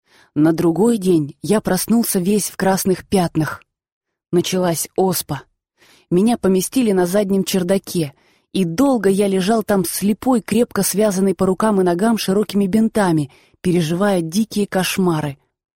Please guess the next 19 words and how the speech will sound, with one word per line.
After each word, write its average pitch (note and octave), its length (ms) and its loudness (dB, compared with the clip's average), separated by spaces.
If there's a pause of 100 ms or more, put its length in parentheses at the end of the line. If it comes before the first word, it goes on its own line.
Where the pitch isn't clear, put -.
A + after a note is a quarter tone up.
(140)
От F#3 160 0
одного G3 400 2
из G#3 180 0
них F3+ 340 0
я D#3+ 200 0
едва F#3 380 0
не F3+ 100 2
погиб. E3+ 440 -2 (520)
Ко E3+ 140 -2
мне G3+ 160 2
ходила F#3 400 0
только G#3+ 360 0
бабушка, F3 540 -2 (400)
кормить F3+ 420 0
меня F#3+ 240 2
с - 140 -6
ложки, A3 340 -2
как - 240 -4
ребёнка, F#3 560 0